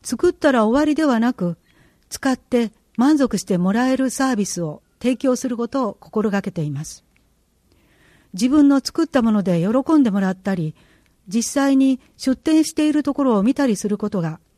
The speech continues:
やりがいにつながっています。最近は地元に残る若者が少なくなっていると思います。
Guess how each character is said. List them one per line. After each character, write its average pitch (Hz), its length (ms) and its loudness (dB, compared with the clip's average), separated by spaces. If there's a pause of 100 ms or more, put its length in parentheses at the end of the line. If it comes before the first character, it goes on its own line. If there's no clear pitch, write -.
や 175 140 -2
り 240 100 0
が 233 140 0
い 233 60 2
に 233 120 2
つ 214 100 -4
な 226 120 0
が 233 80 0
っ 226 80 -4
て 226 100 -4
い 208 80 0
ま 196 160 -6
す。 - 180 -16 (1600)
最 220 260 -4
近 240 240 0
は 226 240 -2 (260)
地 233 120 -4
元 294 260 2
に 285 140 4
残 269 260 2
る 277 100 4
若 208 220 0
者 240 240 2
が 226 160 -2
少 - 240 -4
な 311 140 2
く 220 80 -2
な 208 140 2
っ - 20 -10
て - 100 -4
い 190 100 2
る 185 80 -2
と 185 120 -2
思 170 180 0
い 170 60 -2
ま 180 160 -4
す。 - 180 -16